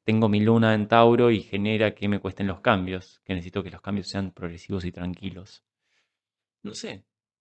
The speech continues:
Vamos a, a, a descubrirlo, vamos a conocernos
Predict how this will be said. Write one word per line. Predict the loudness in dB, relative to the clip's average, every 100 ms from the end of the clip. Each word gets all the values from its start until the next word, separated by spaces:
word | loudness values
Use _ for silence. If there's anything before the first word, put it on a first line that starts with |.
| _ _ _
Vamos | -8 -6 -6 -6
a, | -6 -6
a, | -8 -8 -8 -12 -8
a |
descubrirlo, | -8 -4 0 2 0 -2 -8 -4
vamos | -2 -2 -4 -10
a | -8
conocernos | -6 -6 -2 -2 -2 -6 -8